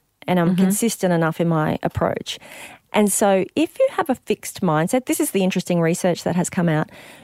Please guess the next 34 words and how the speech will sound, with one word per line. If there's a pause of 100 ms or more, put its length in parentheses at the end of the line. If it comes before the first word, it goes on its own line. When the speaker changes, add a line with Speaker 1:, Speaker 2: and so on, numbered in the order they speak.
(560)
Speaker 1:
It's
like
your
whole
self-worth (140)
and
identity
is
wrapped
up
in,
"This
is
what
I'm
good
at." (240)
Speaker 2:
Yes. (100)
Speaker 1:
And
therefore, (100)
if
I (680)
do
something
and
it
doesn't,
therefore
it
should
come
easily
to
me.